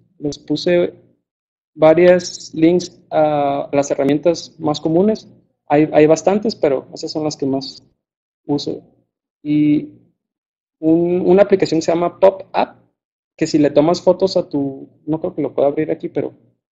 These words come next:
si le tomas fotos a tus prototipos de papel, después haces hotspots entre las imágenes y de repente ya tienes una aplicación funcionando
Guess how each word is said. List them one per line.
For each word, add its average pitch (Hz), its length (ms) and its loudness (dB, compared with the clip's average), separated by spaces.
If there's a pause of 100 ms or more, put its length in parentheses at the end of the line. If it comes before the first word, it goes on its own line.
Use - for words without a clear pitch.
(440)
si - 120 -2
le 147 100 2
tomas 160 260 0
fotos 175 260 0
a 180 80 0
tus - 240 -14 (320)
prototipos 147 560 0
de 165 80 2
papel, 180 420 0 (520)
después 151 420 0
haces 165 260 -2
hotspots - 600 -2
entre 143 220 -2
las 131 220 -2
imágenes 185 420 -2
y 170 40 -4
de 151 120 0
repente 139 340 0
ya 160 140 2
tienes 160 320 -2
una 160 140 0
aplicación 139 680 -6
funcionando 143 840 -2